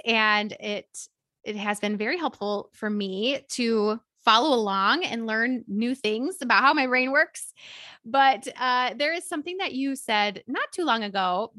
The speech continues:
that has really stuck with me. And I've actually shared it with friends <laughs> since you said it. And it is regarding this,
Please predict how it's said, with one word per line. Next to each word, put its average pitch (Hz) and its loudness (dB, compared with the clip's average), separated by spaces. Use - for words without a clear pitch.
that 202 2
has 247 -6
really 349 -4
stuck 302 0
with 381 -4
me. 277 0
And 240 -2
I've 240 -2
actually 240 -4
shared 208 -4
it 269 -4
with 262 -6
friends 226 -2
<laughs> 349 2
since 339 -2
you 302 0
said 214 0
it. 285 -2
And 277 4
it 285 0
is 294 -6
regarding 226 0
this, - -8